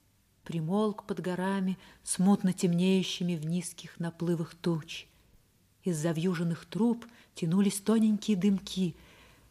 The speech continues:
Люди не выходили из домов. Да к тому ещё залютовали вдруг волки. Боялась я почему-то за нашего учителя.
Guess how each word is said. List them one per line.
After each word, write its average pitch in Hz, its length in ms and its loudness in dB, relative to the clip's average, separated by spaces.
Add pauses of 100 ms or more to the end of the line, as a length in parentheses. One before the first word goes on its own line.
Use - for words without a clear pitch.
(160)
Люди 170 240 0
не 170 120 0
выходили 165 460 -4
из 160 120 -4
домов. 165 400 -4 (1160)
Да 190 80 -6
к - 100 -10
тому 165 380 0
ещё 220 440 0
залютовали 196 760 0
вдруг 214 440 -2
волки. 180 760 0 (1400)
Боялась 185 580 -4
я 196 80 -6
почему-то 185 440 -4
за 196 120 0
нашего 190 360 0
учителя. 175 560 -4